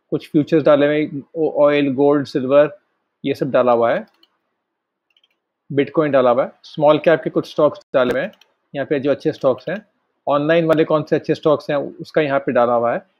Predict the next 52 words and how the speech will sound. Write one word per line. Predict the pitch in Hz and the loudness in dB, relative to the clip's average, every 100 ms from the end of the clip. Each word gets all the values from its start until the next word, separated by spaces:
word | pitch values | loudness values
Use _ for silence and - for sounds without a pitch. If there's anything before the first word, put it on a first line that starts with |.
| _ - | _ -8
एक | 151 180 | -2 -2
एक | 175 175 | 0 -2
में | 170 | 0
तुम | 165 | 0
लोग | 160 - | -2 -4
check | - 170 180 | 0 0 2
करके | 156 175 175 170 | 2 4 2 2
एक | 180 - | -2 0
second | 160 165 | -2 0
में | 156 | 0
देख | 147 - | -2 -4
सकते | 135 - | -6 -4
हो | 151 | -4
कि | 160 | -4
online | 135 143 | -2 -2
में | 147 | -2
अगर | 147 156 | -2 0
recommend | 135 143 147 156 | 0 0 -2 0
भी | 160 | 0
करना | 160 143 151 156 | 0 0 -2 -4
है | - _ _ _ | -6 _ _ _
कि | - | -4
कौन | 147 143 | -2 0
सा | 160 | -2
stock | - 151 143 - | 0 2 2 0
किसी | 139 156 | -6 -4
client | 143 139 135 139 | -2 -2 -2 -2
को, | 160 | -4
तो | 156 160 | -2 -2
यहाँ | 131 135 | -4 -4
से | 156 | -2
बता | 127 139 135 | 0 0 -2
सकते | 139 151 | -2 -4
हो | |
कि | 143 | -4
सर | 151 143 | 0 2
आप | 139 - _ _ _ _ 139 | 0 -4 _ _ _ _ -4
Affle | - 160 | 0 0
ले | 143 | 0
सकते | 139 - 139 - | -2 -8 -10 -4
हैं, | 135 131 131 | -4 -2 -2
या | 135 | -2
Happiest | 120 - 143 - | -4 -6 -6 -4
Mind | 135 131 | -4 -2
ले | 127 | -6
सकते | - _ 131 | -8 _ -6
हैं, | 127 131 | -4 -4
या | 131 | -4
Camz | 139 131 135 123 | -2 -4 -4 -4
ले | 135 | -6
सकते | - - 135 | -6 -10 -6
हैं, | 131 | -6